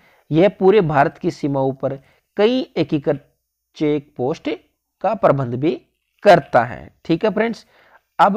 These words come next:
बात करते हैं लैंड स्पोर्ट्स अथॉरिटी ऑफ इंडिया की। इसकी स्थापना हुई थी एक मार्च दो हज़ार बारह को और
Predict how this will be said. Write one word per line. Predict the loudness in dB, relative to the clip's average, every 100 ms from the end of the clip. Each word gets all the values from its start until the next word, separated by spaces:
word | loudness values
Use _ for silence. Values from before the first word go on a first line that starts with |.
| 2
बात | 4 4 2
करते | -6 -4 -8
हैं | -8 -6 -10 -14 _ _ -4
लैंड | 0 2 0 -4
स्पोर्ट्स | -6 -4 -4 -6 -12
अथॉरिटी | -12 -10 -8 -6 -6
ऑफ | -4 -6 -6 _ _ -8
इंडिया | -4 -2 -4
की। | -4 -10 -12 _ _ -10
इसकी | -10 -2 0 2
स्थापना | 4 2 4 0
हुई | 0 -2 -4
थी | -8 -10 -12 _ _ _ _ _ _ 2
एक | 2 2
मार्च | 0 0 0 -2
दो | -2 0
हज़ार | 2 2 2 -8 _ -14
बारह | 0 2 4 2
को | 0 -6 -6 _ _ -2
और | -2